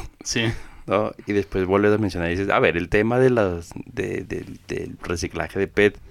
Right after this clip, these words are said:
Speaker 1: es otro emprendimiento interno".
Speaker 2: Sí.
Speaker 1: O sea, no es que el empresario se tiene que quedar haciendo todo el rato lo mismo, o sea,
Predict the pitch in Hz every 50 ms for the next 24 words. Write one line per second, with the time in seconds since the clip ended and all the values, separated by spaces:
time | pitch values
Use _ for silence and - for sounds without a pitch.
0 | - - - - - - 110 98 104 110 107 107 120 113 117 135 127 127 123 107
1 | 98 90 80 - 95 98 98 - 107 107 117 107 113 113 104 - - - - -
2 | - - - _ _ _ - - - 101 110 117 113 - - 135 135 147 143 131
3 | - - 90 - - 95 98 110 110 104 - 110 - - 107 120 120 - - -
4 | - 113 113 117 113 101 - 107 107 98 98 - - 110 113 107 98 - 104 95
5 | 92 - 104 98 90 95 120 151 147 110 - - - - - 90